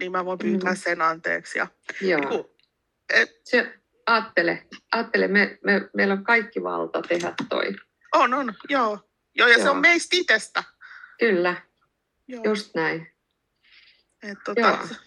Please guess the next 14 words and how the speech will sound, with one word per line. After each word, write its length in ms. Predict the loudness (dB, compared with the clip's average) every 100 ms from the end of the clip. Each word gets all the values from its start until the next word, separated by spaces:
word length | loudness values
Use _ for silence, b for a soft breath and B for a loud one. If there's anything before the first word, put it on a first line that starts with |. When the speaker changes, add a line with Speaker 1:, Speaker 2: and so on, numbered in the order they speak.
| _ _ _ _ _ _ B B B B _ _ _ _ -14
Speaker 1:
mutta 300 | -8 -2 -2
että 260 | 4 4 4 B B B B _ _
Speaker 2:
Oma 260 | 0 2 2
tontti 440 | 2 2 0 -2
pitää 320 | -4 -2 -4
pitää 360 | -4 -6 -6 -8 _ _ _ -14
sille 420 | -8 -6 -6 -8
kunnossa, 640 | -6 -6 -4 -10 -10 -10
että 280 | -10 -10 -10 -10 _ _ _ _ _ _ _ _ _ _ _ _ _ _ _ _ _ _
meillä 160 | 0 0
on 60 | 0
vapaus 440 | -4 -6 -8 -6
toimia 440 | -2 -2 -2 -6 0
hyvin. 440 | 0 0 -4 -10